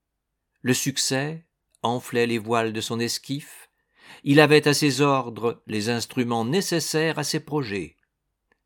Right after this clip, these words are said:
Une maison montée, une maîtresse que tout Paris lui enviait, un équipage,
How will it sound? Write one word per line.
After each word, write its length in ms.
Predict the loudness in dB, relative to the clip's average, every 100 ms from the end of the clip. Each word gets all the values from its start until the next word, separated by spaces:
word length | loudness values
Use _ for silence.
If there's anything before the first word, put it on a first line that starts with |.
| _ -10
Une 200 | -6 -4
maison 360 | -4 -4 -6 -6
montée, 580 | -4 -6 -4 -6 -6 _ _ _ _ _ -20 _
une 160 | -2 0
maîtresse 640 | 2 0 0 -2 -2 -8 -12
que 80 | -16
tout 280 | -14 -8 -6
Paris 360 | -2 0 0
lui 240 | -2 -2 -2
enviait, 540 | -2 -4 -6 -6 -10 _ _ _ _ _ _ -6
un 160 | -2
équipage, 760 | -2 -4 -8 -6 -6 -6 -12